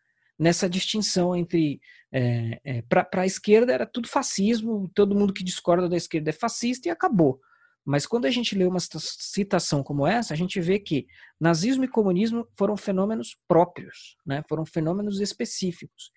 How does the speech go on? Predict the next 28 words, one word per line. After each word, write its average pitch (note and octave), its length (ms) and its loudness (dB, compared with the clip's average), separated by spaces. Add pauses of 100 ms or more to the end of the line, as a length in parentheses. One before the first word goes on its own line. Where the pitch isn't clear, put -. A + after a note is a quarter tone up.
(280)
que E3+ 60 4
eles D#3+ 120 4
podem B3 440 6
ser G#3 200 2
entendidos G3 880 0
dentro G#3 360 2
do G3 120 0
contexto E3 600 -4
do C3+ 120 -10
fascismo, E3 640 -4 (540)
mas D3 200 2
eles G3+ 160 4
não C4 120 -2
podem G#3+ 300 2
ser G3 180 -2
simplesmente F#3+ 640 -4
classificados, F3+ 1000 -2
colocados E3 540 -2
no E3 100 -2
mesmo F#3 320 2
balaio D#3+ 680 2 (380)
que, G3 320 4 (400)
ah, D3+ 440 2
os F3 140 -4
fascismos A#3+ 920 -2 (400)
de D#3+ 160 6
outros G#3+ 300 6
lugares. G3 580 2